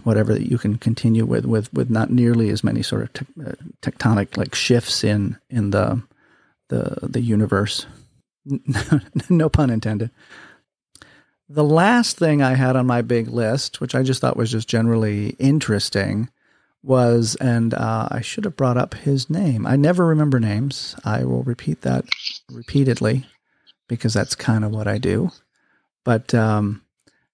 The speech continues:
there is a Frank Da Vinci. Um, <laughs> the article amusingly points out that his,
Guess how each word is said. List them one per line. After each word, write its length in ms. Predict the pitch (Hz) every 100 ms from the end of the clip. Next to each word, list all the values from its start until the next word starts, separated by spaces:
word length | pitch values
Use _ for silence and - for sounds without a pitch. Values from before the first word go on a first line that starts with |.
| _
there 440 | 135 135 131 123 -
is 480 | 156 180 190 190 -
a 280 | 151 143 139
Frank 600 | - - 185 208 - - _
Da 120 | 156 165
Vinci. 580 | 143 160 - 110 95 - _ _ _ _ _ _ _ -
Um, 580 | 120 117 117 117 113 110 _ _ _ _ _ _ _ _ _
<laughs> 880 | - - - - - - - -
the 140 | - 143
article 480 | 165 151 - 123 127
amusingly 560 | 170 147 160 143 139 123
points 240 | 123 117
out 220 | 120 107
that 140 | 120 113
his, 240 | 107 -